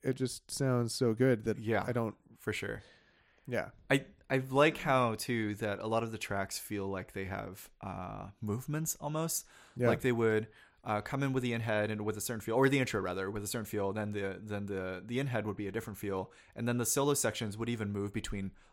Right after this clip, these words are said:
Speaker 2: large scale feels, and then sometimes not even go back to what they were before,
Speaker 1: Well
Speaker 2: and they're just okay with that, which is really cool to
Speaker 1: Yeah,
Speaker 2: see.
Speaker 1: and that, I think a lot of that comes from, um,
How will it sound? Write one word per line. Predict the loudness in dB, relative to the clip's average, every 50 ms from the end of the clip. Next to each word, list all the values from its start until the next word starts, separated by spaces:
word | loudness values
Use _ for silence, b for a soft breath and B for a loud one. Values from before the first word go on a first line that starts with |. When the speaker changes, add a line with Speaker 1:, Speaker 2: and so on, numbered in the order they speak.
| b b -10
Speaker 2:
large | -6 -2 0 0 0 0 -2 -4 -6 -4 -2
scale | -2 0 0 2 2 2 0 -2
feels, | -4 -6 -4 0 0 2 2 2 2 0 0 -2 b b b b b b b b -4
and | 0 2 4
then | 4 2 2
sometimes | 0 0 -2 -2 0 -2 -2 0
not | 2 2 2
even | 2 2 2
go | 4 4 4
back | 4 4 4 4 4 2 -2 -12 -18 _ _ _ _ -14 -10
to | -6 -2 -2 -2 -2 -2 -4 -6 -10 _
what | -6 -4 -2 0
they | 2
were | 2 2 0
before, | -2 -4 -4 0 0 2 2 2 0 -2 -4 -6 -10 b b b b b b b b
Speaker 1:
Well | 4 6 6 6
Speaker 2:
and | 6 2 0
they're | -2 0
just | -2 -2 0 0
okay | 0 0 2 0 0 0
with | 0 0
that, | 0 0 0 0
which | -4 -6 -4 -2
is | -2 -2 -2 -6 -8 -10 -10 -4
really | -2 0 2 0 0 -2
cool | -4 -6 -6 -6 -10 -10 -2 4
to | 8
Speaker 1:
Yeah, | 10 10 10 8 6
Speaker 2:
see. | 4 2
Speaker 1:
and | 0 -4 -8 -4 4
that, | 6 6 8 8
I |
think | 6 4 6 6
a | 8
lot | 10 10 10 12
of | 10
that | 10 8 8
comes | 8 6 6 8 6 4 2
from, | 4 6 8 10 10 8 6 4 2 0 -2 -6 _ _ _ _ 0
um, | 4 6 6 6 6 6 4 2 0 -4